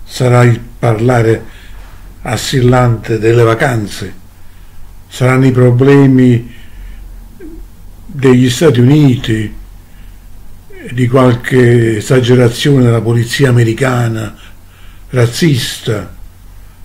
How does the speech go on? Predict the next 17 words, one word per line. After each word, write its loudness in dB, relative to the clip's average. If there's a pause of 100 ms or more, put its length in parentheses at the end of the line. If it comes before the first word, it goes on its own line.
(260)
sarà 0
il 0
calcio 0
che 0
ritorna, 0 (1500)
ma 2
ci -2
vogliono 6
far 2
pensare 2
ad 2
altro, -8 (120)
ecco. -20 (1400)
Invece 0 (2000)
noi 2
dobbiamo 2
pensare -4